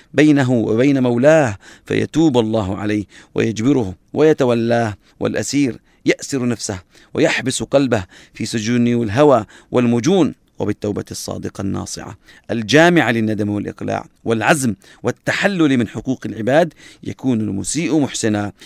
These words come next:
والكسير جبيرا، والأسير حرا طليقا، ويبدل الله سيئاتهم حسنات. فيا من هو أرحم بنا وأرحم بأمهاتنا منا، اعف عنا يا كريم.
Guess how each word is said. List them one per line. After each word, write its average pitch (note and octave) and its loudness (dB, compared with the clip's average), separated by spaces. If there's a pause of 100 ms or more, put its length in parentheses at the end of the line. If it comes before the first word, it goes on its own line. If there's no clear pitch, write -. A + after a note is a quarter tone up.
(120)
والكسير D3 0
جبيرا، A2 -2 (260)
والأسير G2 -6
حرا D3+ 0 (100)
طليقا، G2+ -4 (200)
ويبدل A2+ 0
الله C#3 4
سيئاتهم F3 4 (140)
حسنات. F2 -14 (420)
فيا D#3 6
من F3 4
هو E3 6
أرحم C3+ 0 (160)
بنا G2+ -4 (500)
وأرحم D#3+ 2 (320)
بأمهاتنا E3 2
منا، G2+ -4 (300)
اعف A2+ -6
عنا C#3+ 0
يا G#2 -2
كريم. A#2 2